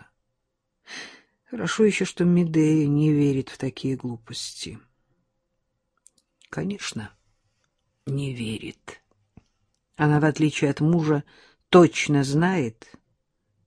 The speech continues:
каким именно был ее мальчик. И понимает, что он не мог просто так исчезнуть. Возможно, ему действительно плохо, и он переживает очередную ломку где-то на квартире своих друзей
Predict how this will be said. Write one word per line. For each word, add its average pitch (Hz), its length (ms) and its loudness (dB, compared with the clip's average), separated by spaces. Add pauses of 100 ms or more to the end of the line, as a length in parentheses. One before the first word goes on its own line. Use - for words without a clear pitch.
каким 143 580 -2
именно 160 460 2
был 151 220 -2
ее 123 440 -6 (180)
мальчик. - 720 -20 (760)
И 330 80 -8
понимает, 156 1040 0 (600)
что - 260 0
он 151 140 4
не 156 100 4
мог 156 240 0
просто 143 400 -6 (140)
так - 420 -12 (200)
исчезнуть. - 920 -18 (800)
Возможно, 165 460 0
ему 170 140 4
действительно 175 480 0
плохо, 139 800 0 (520)
и 151 100 4
он 170 260 6 (440)
переживает 160 680 6
очередную 160 680 6
ломку 151 540 6
где-то 143 320 0
на 139 120 2
квартире 135 480 -2
своих 120 340 -4
друзей 120 520 -4